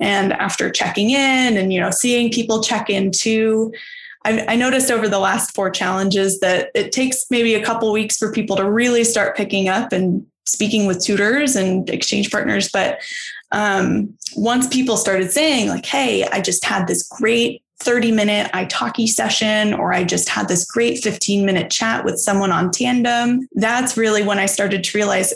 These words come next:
"Oh man, I really should find someone to <laughs> talk to." And I would also say for Spanish,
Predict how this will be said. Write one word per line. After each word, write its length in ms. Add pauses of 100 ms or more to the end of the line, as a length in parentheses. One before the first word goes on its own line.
"Oh 340
man, 600 (300)
I 380
really 920
should 680 (180)
find 500
someone 360
to 80
<laughs> 180
talk 300
to." 880 (240)
And 480
I 160
would 100
also 320
say 260
for 380
Spanish, 800